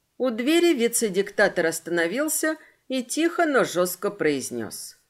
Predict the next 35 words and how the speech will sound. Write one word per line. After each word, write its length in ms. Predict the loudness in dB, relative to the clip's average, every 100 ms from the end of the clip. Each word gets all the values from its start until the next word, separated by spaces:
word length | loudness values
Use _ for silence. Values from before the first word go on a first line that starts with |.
| _ _ -6
«Ещё 520 | 2 2 2 4 4
один 300 | 4 -2 -4
момент. 400 | -4 -6 -10 -16 _ _ _ -10
Не 200 | -2 2
знаю, 340 | 2 4 2 2
как 240 | -2 2
долго 320 | 4 6 2
ты 120 | 0 0
пробудешь 560 | 2 0 -2 -4 -6
здесь 460 | -8 -2 -2 -2 -8 _
и 100 | -2
с 120 | -2 2
кем 240 | 2 2
выпадет 440 | 0 0 -2 -2
столкнуться, 960 | -2 0 0 0 0 0 0 -6 -6 -10 _ _ _ 0
но 220 | 4 4
Коннован 880 | 6 6 8 4 2 0 -2 -6 -8 -2
о 100 | 2
мальчике 600 | 4 2 2 -6 -4 -4
не 160 | -2
знает 500 | -2 -4 -6 -6 -10 -10
и 100 | -6
знать 420 | -2 0 0 0
не 140 | -2 2
должна». 600 | 4 4 0 -6 -10 -14 _ _ _ _ _ _ -6
«Почему?» 600 | -4 -2 0 0 0 -4 _ _ _ _ -4
«Во-первых, 760 | 4 4 6 4 4 0 -6 -14
мне 300 | -6 0 2
не 160 | 2 2
слишком 480 | 2 0 2 -4 0
хочется 480 | 0 0 0 0 0
отвечать 480 | -2 -2 -2 0
на 60 | -2
её 260 | 0 0 0
вопросы. 640 | -4 -6 -10 -10 -14 -16